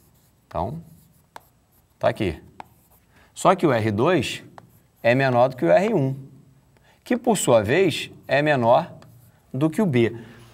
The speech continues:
Perceba que o que eu tô fazendo aqui algebricamente é repetir o procedimento do algoritmo de Euclides, em que você dividiu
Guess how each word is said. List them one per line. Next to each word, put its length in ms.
Perceba 380
que 80
o 40
que 60
eu 60
tô 140
fazendo 320
aqui 180
algebricamente 920
é 120
repetir 880
o 100
procedimento 760
do 80
algoritmo 520
de 80
Euclides, 500
em 80
que 80
você 300
dividiu 600